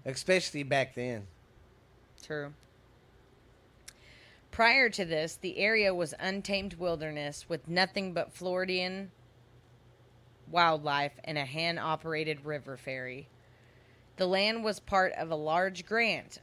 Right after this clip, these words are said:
Speaker 2: owned by Henry Sanford, head of the Florida Land and Colonization Company, and in eighteen eighty-six,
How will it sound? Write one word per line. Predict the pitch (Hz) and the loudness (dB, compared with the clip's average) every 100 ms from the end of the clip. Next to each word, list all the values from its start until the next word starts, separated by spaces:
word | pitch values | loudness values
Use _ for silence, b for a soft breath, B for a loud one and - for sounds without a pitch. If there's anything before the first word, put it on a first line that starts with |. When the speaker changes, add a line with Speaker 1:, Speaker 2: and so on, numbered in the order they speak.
| - | -4
Speaker 2:
owned | 214 240 190 | -2 -2 -2
by | 160 147 | 0 0
Henry | 147 156 156 151 | -2 -6 -6 -10
Sanford, | - 156 151 - 147 147 | -6 -6 -6 -8 -8 -8
head | - 175 165 | -2 0 2
of | 147 | -2
the | 151 | -6
Florida | - 170 156 151 | -8 -4 -4 -4
Land | 151 151 147 156 | -4 -4 -6 -4
and | 156 156 | -6 -6
Colonization | - 151 147 143 143 147 147 151 | -6 -6 -6 -8 -4 -4 -4 -8
Company, | 156 151 143 147 156 196 B B B - | -8 -8 -6 -8 -8 -10 B B B -8
and | 180 | -4
in | 175 - | -2 -2
eighteen | 214 226 - 254 247 | -4 -4 -4 -2 -2
eighty-six, | 147 220 226 226 - 175 151 - - | -2 -2 -4 -6 -4 0 0 -4 -14